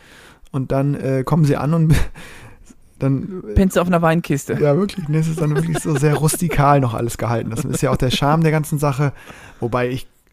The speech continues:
Speaker 1: ja, haben wir auch, glaub ich, auch einmal besprochen, ich glaube irgendwie nicht so ganz, dass, ähm, weiß ich nicht, wenn dann diese Fußballmillionäre oder die N B A-Stars kommen, ob die dann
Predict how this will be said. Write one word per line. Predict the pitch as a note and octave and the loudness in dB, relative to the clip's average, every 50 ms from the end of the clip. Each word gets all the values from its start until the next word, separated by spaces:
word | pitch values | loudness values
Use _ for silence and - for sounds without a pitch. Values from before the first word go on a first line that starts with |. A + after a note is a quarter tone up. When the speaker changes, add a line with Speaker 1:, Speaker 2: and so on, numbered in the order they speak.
| _ - F3+ F#3 | _ -16 -12 -8
Speaker 1:
ja, | B2 A#2+ A#2 | -8 -6 -4
haben | A#2+ B2+ B2 | -4 -2 -2
wir | A#2+ - | -2 -2
auch, | - - | -4 -6
glaub | - - - | -8 -10 -10
ich, | - - - | -12 -12 -14
auch | - - | -14 -12
einmal | - - C3 C3 | -10 -8 -8 -8
besprochen, | - C#3 C3 - B2 B2+ C3 - | -8 -8 -8 -6 -6 -6 -6 -6
ich | - - | -8 -10
glaube | - A#2+ A#2 B2 B2 B2 | -8 -6 -6 -4 -4 -6
irgendwie | - C3 C3 A#2+ B2+ | -6 -6 -6 -6 -4
nicht | C3 C3 B2 - | -6 -6 -6 -6
so | - C3 | -8 -8
ganz, | B2+ - B2 B2+ C3+ C3+ - | -8 -8 -8 -8 -8 -10 -8
dass, | - C3 B2 - - - G#3+ | -6 -6 -6 -6 -6 -8 -8
ähm, | C#3+ A#2+ A#2 A#2 A#2 A2+ G#2+ G#2+ - _ _ _ _ _ _ _ _ _ _ _ _ - - - - | -6 -6 -4 -4 -6 -6 -8 -10 -14 _ _ _ _ _ _ _ _ _ _ _ _ -20 -20 -18 -14
weiß | - E3 A#2 A2+ A2+ A#2+ | -10 -6 -6 -6 -4 -6
ich | A#2 | -8
nicht, | A#2 A2+ - | -8 -8 -8
wenn | A2+ A2+ | -8 -6
dann | A2+ A2 A#2 | -6 -6 -6
diese | A#2+ A#2 A#2 A#2 | -6 -6 -8 -8
Fußballmillionäre | - - C3+ - - C3 B2 B2 B2 A#2+ A#2+ A#2+ A#2+ A#2+ A#2+ A#2+ A#2+ A#2 A2 | -6 -6 -6 -4 -2 -2 -2 -2 -2 -2 -2 -2 -2 -4 -4 -4 -4 -6 -6
oder | G#2+ A2+ A#2 | -6 -6 -6
die | A#2+ A#2+ A#2+ | -6 -8 -8
N | A#2+ B2 | -6 -4
B | A#2 B2 A#2 A#2+ A#2+ | -4 -4 -4 -4 -6
A-Stars | A#2+ - - B2 A#2+ A2+ A#2+ - | -6 -6 -6 -6 -6 -6 -6 -8
kommen, | - - A#2 A2+ G2+ | -8 -8 -6 -6 -8
ob | - - - | -10 -10 -10
die | - B1+ | -10 -8
dann | - B1 A#1+ A#1 - - | -8 -8 -8 -8 -10 -12